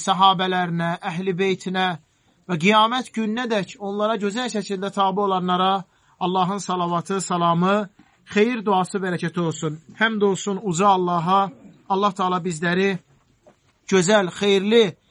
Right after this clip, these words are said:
məclisdə cəm edib topladı. Həqiqətən də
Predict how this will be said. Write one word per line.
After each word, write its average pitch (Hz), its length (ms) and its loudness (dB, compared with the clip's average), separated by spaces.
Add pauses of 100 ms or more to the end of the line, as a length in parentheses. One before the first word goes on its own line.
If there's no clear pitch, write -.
(380)
məclisdə 196 760 0
cəm 202 260 -2
edib 185 280 -2
topladı. 147 480 0 (880)
Həqiqətən 220 680 0
də 208 140 2